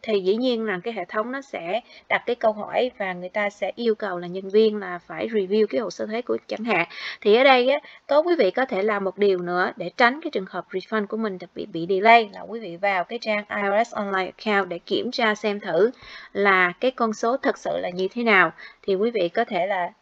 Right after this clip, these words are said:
điền cái con số đúng trong cái, à, hình như cái schedule tám tám mười hai thì phải, thì quý vị lưu ý cái điều này nha. À, nếu như mà quý vị chưa khai thuế thì quý vị lưu ý điều này để tránh cái trường hợp là refunds của mình bị chậm. Rồi bây giờ có một số cái trường hợp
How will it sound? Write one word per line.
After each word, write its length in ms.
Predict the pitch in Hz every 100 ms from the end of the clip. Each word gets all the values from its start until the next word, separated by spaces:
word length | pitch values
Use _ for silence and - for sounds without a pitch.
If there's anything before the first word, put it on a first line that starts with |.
| _ _
điền 260 | 233 214 185
cái 100 | 214
con 180 | 220
số 180 | 214 220
đúng 300 | 214 220 311 320
trong 240 | 220 202
cái, 360 | 202 208 208 262
à, 240 | 240 196 - - _ _
hình 80 | 202
như 80 | 202
cái 120 | 247
schedule 480 | 254 - - 208 196 -
tám 180 | 202
tám 180 | 214 233
mười 120 | 254
hai 240 | 190 202 196
thì 140 | 190 185
phải, 280 | 160 202 220
thì 120 | 196
quý 120 | 185 196
vị 160 | 165 -
lưu 180 | 214 208
ý 140 | 220
cái 140 | 240 247
điều 120 | 196
này 220 | 185 185
nha. 320 | 185 220 214 - - -
À, 320 | - 185 180 175
nếu 220 | 202 262
như 180 | 311 294
mà 140 | 254
quý 160 | 190 247
vị 160 | 214 180
chưa 140 | 254
khai 200 | 247 240
thuế 300 | 233 226 254 285
thì 60 |
quý 120 | 202 208
vị 140 | 180
lưu 160 | 190 208
ý 120 | 220
điều 160 | 233 196
này 160 | 180 170
để 140 | 170 -
tránh 240 | 247 277
cái 100 | 330
trường 160 | - 180
hợp 240 | 190 170
là 80 | 180
refunds 440 | 170 175 - 208 196 -
của 100 | 196
mình 220 | 220 175
bị 100 | 170
chậm. 260 | - 160 151 - - - -
Rồi 140 | 220
bây 180 | 208 262
giờ 160 | 247 208 -
có 180 | 240
một 240 | 339 349 -
số 160 | 247
cái 140 | 254 311
trường 180 | 226 196
hợp 320 | 202 185